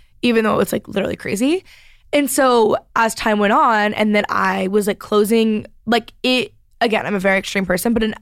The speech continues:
every other relationship in my life, I just suddenly, like,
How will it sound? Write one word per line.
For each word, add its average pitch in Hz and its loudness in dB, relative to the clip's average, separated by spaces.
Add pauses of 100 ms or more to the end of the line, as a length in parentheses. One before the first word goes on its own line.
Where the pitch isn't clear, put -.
every 226 0
other 208 0
relationship 196 -4
in 208 -4
my 196 -2
life, 202 -2
I 202 0
just 202 -6
suddenly, 214 0
like, 190 -2